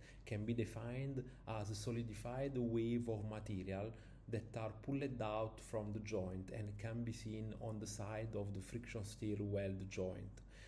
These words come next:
This kind of defect is due to an excessive heat input or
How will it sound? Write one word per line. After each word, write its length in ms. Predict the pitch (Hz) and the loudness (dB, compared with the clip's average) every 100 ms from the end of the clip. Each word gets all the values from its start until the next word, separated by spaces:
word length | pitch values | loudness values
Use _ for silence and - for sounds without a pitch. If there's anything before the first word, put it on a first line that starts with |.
| - | -8
This 160 | 120 120 | -4 -4
kind 240 | - 160 | -2 0
of 160 | 143 123 | 0 2
defect 500 | 110 92 101 101 - | 2 2 0 -2 -4
is 180 | 117 98 | -4 -4
due 200 | 107 135 - | 2 2 4
to 120 | 117 | 2
an 100 | 104 | 2
excessive 560 | 123 - 127 - 120 110 | 0 -2 -4 -2 0 0
heat 260 | 117 101 113 | 0 -2 -2
input 500 | 107 113 135 139 - - - - | -2 -2 -2 -4 -8 -12 -12 2
or 240 | 120 127 | 4 4